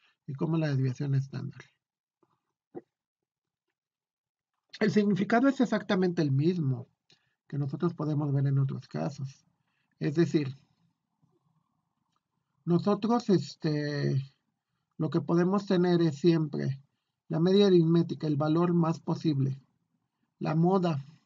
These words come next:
el valor que se repite más. Eh, la mediana, el valor que está en medio. La varianza, qué tantos hay diferencias de todos los valores con respecto a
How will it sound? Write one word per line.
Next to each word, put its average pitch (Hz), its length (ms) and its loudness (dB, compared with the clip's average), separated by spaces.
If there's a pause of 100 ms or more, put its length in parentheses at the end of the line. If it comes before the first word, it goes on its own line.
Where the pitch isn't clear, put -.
(180)
el 165 140 0
valor 165 260 -2
que 175 80 0
se 190 100 -2
repite 165 360 0
más. 143 500 -8 (1700)
Eh, 175 260 8
la 160 160 6
mediana, 175 640 2 (400)
el 180 140 4
valor 160 300 0
que 170 60 -2
está 165 160 -2
en 143 100 -2
medio. 143 480 -2 (1300)
La 165 140 -4
varianza, 180 720 2 (580)
qué 185 120 2
tantos 196 1000 0 (540)
hay 175 160 2
diferencias 170 760 0
de 151 120 -2
todos 180 320 0
los 180 200 4
valores 185 440 2
con 165 180 0
respecto 156 760 -2
a 147 360 -2